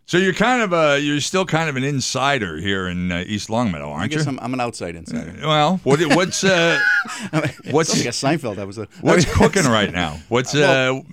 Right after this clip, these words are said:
Speaker 1: any big plan? Where's this brewery?
Speaker 2: It's on Baldwin Street. If, if, uh, if you know where, um,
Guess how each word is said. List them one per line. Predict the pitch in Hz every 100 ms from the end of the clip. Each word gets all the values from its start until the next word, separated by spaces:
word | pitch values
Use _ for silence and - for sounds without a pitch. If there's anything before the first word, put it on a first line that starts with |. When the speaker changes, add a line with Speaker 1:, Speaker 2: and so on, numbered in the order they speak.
| -
Speaker 1:
any | 143 147
big | 135 147 110
plan? | 139 156 165 180 135 127 _ - _
Where's | - 190 294 233
this | 190
brewery? | 104 127 202 190 156 95 76 _ _ _ -
Speaker 2:
It's | - 165
on | 160
Baldwin | 156 139 135 135 113 92
Street. | - 95
If, | 92 -
if, | 107 - _
uh, | 117 110
if | -
you | 123
know | 135 160
where, | 151 139 131 120 135 110
um, | 107 101 95 92